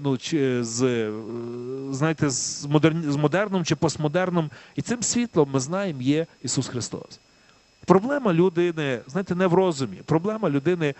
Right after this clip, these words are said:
в її гріховній природі і в тому, що гріховна людина, вона є, е,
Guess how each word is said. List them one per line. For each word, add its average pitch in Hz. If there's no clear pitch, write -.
в -
її 156
гріховній 165
природі 170
і 143
в -
тому, 160
що 131
гріховна 165
людина, 151
вона 131
є, 131
е, 113